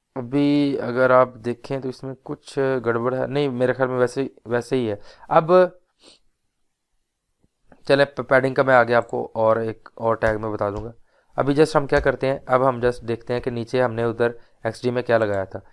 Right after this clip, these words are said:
तो एक्सडी में नीचे हमने एक ये टेक्स्ट, अ, टेक्स्ट बॉक्स सा लगाया हुआ है, जिसको हम Android में, अ, एडिट टेक्स्ट बोलते हैं। So, तो हम एडिट टेक्स्ट का टैग लगाते हैं और एडिट टेक्स्ट के टैग में हम क्या करेंगे, हम यहाँ पे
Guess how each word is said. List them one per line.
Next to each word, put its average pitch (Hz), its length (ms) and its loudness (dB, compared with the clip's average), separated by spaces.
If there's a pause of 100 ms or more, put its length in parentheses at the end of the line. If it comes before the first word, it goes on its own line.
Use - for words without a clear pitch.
(300)
तो 135 80 -2
एक्सडी 131 280 2
में 147 120 0
नीचे 139 220 -2
हमने 135 180 0
एक 131 180 -8
ये 131 80 0
टेक्स्ट, 127 340 -4
अ, 135 40 -12 (800)
टेक्स्ट 127 260 0
बॉक्स 123 280 0
सा 147 60 2
लगाया 123 280 4
हुआ 123 80 4
है, 127 60 2
जिसको 123 240 -4
हम 120 160 -2
Android 113 400 0
में, 135 140 -2 (440)
अ, 107 420 0
एडिट 127 240 0
टेक्स्ट 135 200 0
बोलते 117 280 -2
हैं। 113 140 -8 (420)
So, 117 500 0
तो 123 60 0
हम 117 260 0 (400)
एडिट 123 240 0
टेक्स्ट - 240 0
का 135 60 2
टैग 123 260 4
लगाते 131 280 2
हैं 135 140 -6 (920)
और 120 440 6
एडिट 127 260 0
टेक्स्ट - 240 0
के 143 80 0
टैग 120 320 4
में 127 140 0
हम 110 140 -2
क्या 123 160 0
करेंगे, 117 400 -2 (680)
हम 123 300 -2 (120)
यहाँ 117 400 -2
पे 110 360 -2